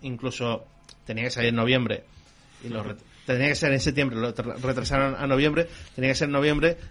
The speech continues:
y al final ha sido en diciembre. Eh, y es algo que se nota. Es decir, es un juego que está terminado. Es de-,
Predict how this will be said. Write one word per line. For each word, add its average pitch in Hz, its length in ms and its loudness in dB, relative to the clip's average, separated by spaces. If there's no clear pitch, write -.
y 131 60 -6
al 117 80 -4
final 127 280 0
ha 131 60 2
sido 131 180 -2
en 113 60 -2
diciembre. 107 440 -6
Eh, 123 680 0
y 208 300 4
es 196 140 2
algo 190 380 2
que 190 540 0
se - 200 -4
nota. 110 340 -6
Es 123 100 -8
decir, 120 260 -4
es 143 120 -6
un 175 80 -2
juego 131 340 0
que 110 140 -10
está - 260 -8
terminado. 160 580 0
Es 110 120 -14
de-, 117 100 -10